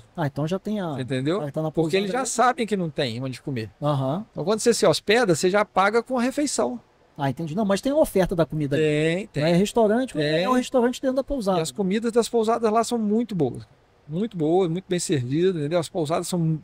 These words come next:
Speaker 2: receptivas, maravilhosas. Tá? E Salinas, assim, é, o pacote lá é com comida.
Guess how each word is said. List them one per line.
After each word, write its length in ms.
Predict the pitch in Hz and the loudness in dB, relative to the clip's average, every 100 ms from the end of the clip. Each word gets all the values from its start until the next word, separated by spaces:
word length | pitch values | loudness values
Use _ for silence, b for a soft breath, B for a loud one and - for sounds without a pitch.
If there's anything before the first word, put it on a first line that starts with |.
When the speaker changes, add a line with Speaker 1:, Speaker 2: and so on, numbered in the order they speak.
| 151 | -4
Speaker 2:
receptivas, 540 | 143 160 165 - 180 | -4 -2 -4 -4 -8
maravilhosas. 720 | 165 160 196 165 139 156 165 - b b b b b _ _ 151 | -6 -8 -6 -4 0 0 -2 -8 b b b b b _ _ -6
Tá? 200 | 151 165 | -2 0
E 400 | 160 156 147 143 - _ | 2 2 0 -6 -12 _
Salinas, 480 | - 160 151 170 208 | -10 -4 -4 -2 2
assim, 220 | 202 202 175 | 2 2 0
é, 320 | 151 156 160 | 0 2 0
o 80 | 165 | 0
pacote 540 | - 170 180 202 - | 0 0 2 2 2
lá 180 | 185 196 | 2 2
é 120 | 214 | 2
com 200 | - 220 | 0 -4
comida. 340 | 233 226 131 | -2 -2 -2